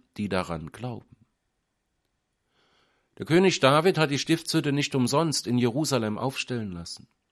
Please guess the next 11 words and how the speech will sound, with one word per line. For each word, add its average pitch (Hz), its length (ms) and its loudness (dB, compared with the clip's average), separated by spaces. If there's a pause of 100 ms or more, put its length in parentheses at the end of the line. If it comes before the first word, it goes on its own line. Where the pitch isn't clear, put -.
(560)
Sie - 120 -10
sollte 160 280 4
nicht 131 200 4
einfach 139 300 4
ein 117 180 2
prunkvolles 139 580 2
Museum 113 680 0
in 110 120 -4
seiner 107 380 2
Hauptstadt 123 460 -2
sein, 120 420 -2